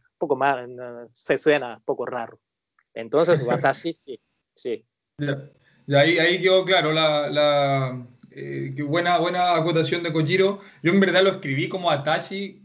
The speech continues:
Speaker 2: en verdad no se escribe
Speaker 1: Ah.
Speaker 2: así porque se escribe wata-, watashi,
Speaker 1: Watashi,
Speaker 2: pero,
Speaker 1: wa-, wa-,
Speaker 2: eh,
Speaker 1: sí.
Speaker 2: depende mucho de la pronunciación de la persona, más o menos, para poder, eh, ir, ir.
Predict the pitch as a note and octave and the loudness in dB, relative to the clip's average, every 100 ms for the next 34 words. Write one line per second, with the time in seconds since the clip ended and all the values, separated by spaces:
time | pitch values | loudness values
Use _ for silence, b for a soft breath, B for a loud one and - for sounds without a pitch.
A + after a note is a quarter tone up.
0 | _ D3 B2+ B2+ C#3 C#3 C3 - C#3 C#3+ | _ -16 -12 -6 -6 -6 -8 -6 -2 -2
1 | D3+ C#3+ C3+ - C3+ D3 D3 C#3 C3+ C3+ | -2 -4 -6 -12 -8 -2 0 2 0 0
2 | F3+ - D3+ C#3+ F#3 F#3 C3+ C#3+ - _ | -2 -4 -2 0 2 0 -4 -6 -12 _
3 | C#3 C#3+ D3+ D#3+ - G3 G3 C3 - _ | -6 -2 0 2 4 4 4 2 -4 _
4 | _ D3+ D3+ D3+ D3 D3 C#3 C#3 C#3+ - | _ -2 0 0 0 -2 -2 -2 -4 -10
5 | _ _ _ _ _ - C#3+ F3 F3 F#3+ | _ _ _ _ _ -6 -4 -2 0 0
6 | G3 G3 F#3 E3 D#3+ E3 E3 C#3+ C#3+ - | 2 2 2 4 4 2 -6 -4 -4 -2
7 | F3 F3 D#3+ C#3 - E3+ F3 D#3 D#3+ F3 | -2 0 0 0 -2 0 2 0 0 -2
8 | D#3 D3 D3 D#3+ D#3+ - - - C3+ _ | -2 -2 0 -2 -4 -12 -16 -16 -16 _
9 | b b - D3 - - - | b b -4 -4 -6 -12 -14